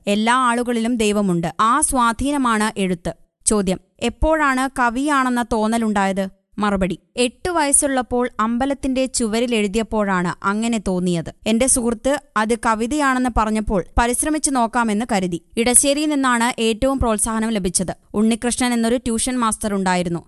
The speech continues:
അദ്ദേഹം തിരുത്തി തന്നിരുന്നു. ഇയാൾ ഒന്നാന്തരം കവിയാണ്,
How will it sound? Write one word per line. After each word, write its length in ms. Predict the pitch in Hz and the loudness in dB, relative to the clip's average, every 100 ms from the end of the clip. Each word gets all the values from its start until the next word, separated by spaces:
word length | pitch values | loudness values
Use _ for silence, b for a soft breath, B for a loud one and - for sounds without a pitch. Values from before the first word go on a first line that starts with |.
| - | -4
അദ്ദേഹം 400 | 196 220 226 285 - | 2 2 0 -4 -2
തിരുത്തി 380 | 262 262 262 | 0 2 -2
തന്നിരുന്നു. 500 | 262 233 202 175 165 - | 0 0 2 0 -4 -4
ഇയാൾ 260 | 214 233 254 | 2 2 2
ഒന്നാന്തരം 520 | 240 233 240 254 269 | 0 0 0 0 0
കവിയാണ്, 560 | 254 220 226 226 202 | 0 0 0 0 0